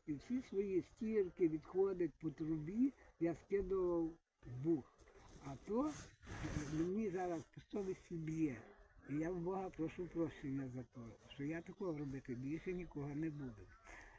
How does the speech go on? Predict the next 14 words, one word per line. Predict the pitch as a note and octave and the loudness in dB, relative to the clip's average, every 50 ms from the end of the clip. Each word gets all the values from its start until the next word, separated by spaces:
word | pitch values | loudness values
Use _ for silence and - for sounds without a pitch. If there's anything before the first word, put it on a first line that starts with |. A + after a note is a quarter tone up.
| - - _ _ _ _ | -20 -20 _ _ _ _
А | - D3 D3 C#3+ | -8 -6 -4 -4
приходив | D3 B2+ - E3 D#3+ - G#3 G3+ G3+ G#3 G3 - | -4 -2 -2 -4 -2 -2 -4 -2 0 0 -2 0
старший | - F#3 F#3 F3 - A3+ A3+ A3+ - - | 0 -2 -2 0 -2 -4 -6 -6 -2 0
син | F3+ D#3 C3+ C3+ C#3 | 0 2 2 0 -2
і | D3 B2+ - | -6 -10 -8
сказав: | - F#3+ F#3+ E3 D#3+ D3 C#3 C3 - - - - - - _ | -6 -6 -4 -4 -4 -4 -4 -6 -8 -14 -20 -20 -20 -8 _
«Ми | D3+ E3+ G3 | 0 2 2
вам | F#3 F#3+ F3+ F3 E3+ | 4 2 2 2 0
оплатимо | F3 E3 - F3 F3 E3+ - E3+ E3 | 0 0 0 0 0 0 0 0 0
хату | D3+ - - G#3+ A3 A#3+ A#3+ - A#3 G#3+ - - | 0 -4 -6 -6 -6 -6 -6 -6 -8 -8 -8 -4
і | E3+ E3+ D#3 | -2 -2 -2
живіть | D3 C3+ E3 D#3+ E3 G3 G#3 - - | 2 2 4 4 4 2 -4 -4 -4
в | D3 | -2
місті». | D#3+ E3 D3+ B2+ G#2 - _ _ - G2 - | 0 2 0 0 -2 -6 _ _ -16 -16 -16